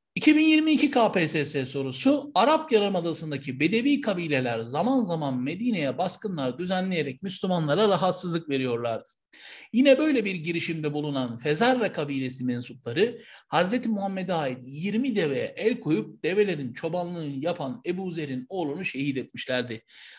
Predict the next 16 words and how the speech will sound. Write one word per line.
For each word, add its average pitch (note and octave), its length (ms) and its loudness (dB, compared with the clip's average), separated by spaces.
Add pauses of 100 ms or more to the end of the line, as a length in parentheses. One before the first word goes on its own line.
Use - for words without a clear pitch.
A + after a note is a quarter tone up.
(160)
Bunun B3+ 260 4
da A3 100 2
adı F3+ 280 4
Ebu D#3 240 -2
Zer C3+ 200 -2
arkadaşlar. C3 840 -2 (840)
Ebu D#3+ 240 0
Zer'in G3 280 2
oğlu A3+ 340 0
Zer. D#3+ 300 2 (680)
Bu, F3 400 -6
e, C3 260 2
şeylerde E3+ 560 0
de E3 140 0
vardır F3+ 320 -2
ya C3+ 280 -4